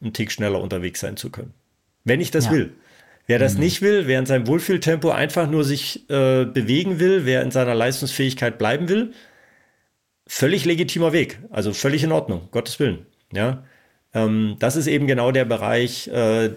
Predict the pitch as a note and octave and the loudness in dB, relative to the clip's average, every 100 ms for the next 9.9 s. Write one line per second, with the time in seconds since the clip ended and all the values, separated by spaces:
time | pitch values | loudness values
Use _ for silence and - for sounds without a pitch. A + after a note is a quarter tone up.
0 | - A2 A2+ - G#2+ A2 A#2 B2 - A#2+ | -4 -4 -4 -4 -2 0 0 0 0 0
1 | A#2+ A2 G#2 B2+ D3+ - E3 D#3 D#3 - | 0 0 2 2 0 0 2 2 0 -4
2 | - _ - A2+ A2 A#2 C3 F3+ G3+ - | -20 _ -4 -2 0 0 2 0 -2 0
3 | F3+ F3+ F3 - - - - _ - A2 | 2 2 0 -10 -20 -20 -20 _ -6 -4
4 | - B2+ C3+ A#2+ A#2 C3 - D#3 D3 C#3 | -2 0 2 4 4 2 2 0 0 2
5 | D3 C3+ A#2+ B2 B2 - - A2+ A2 - | 2 2 2 -2 -6 -12 -10 -6 -4 -2
6 | E3 - C#3+ C#3 C#3 C3 B2+ C3+ C3+ A#2 | -4 -2 0 0 0 0 2 2 2 2
7 | A2+ A#2 A2 - - F2 G#2 B2+ A#2 - | 0 0 -2 -4 -8 -10 -4 0 0 0
8 | C3 D#3+ C#3 C3+ B2+ A2 C3 B2+ - B2+ | -2 0 -2 -2 0 0 0 -2 -2 -2
9 | A#2 A#2 A#2+ A#2 B2 - A2+ A2 | 0 0 -2 -2 -6 -2 0 0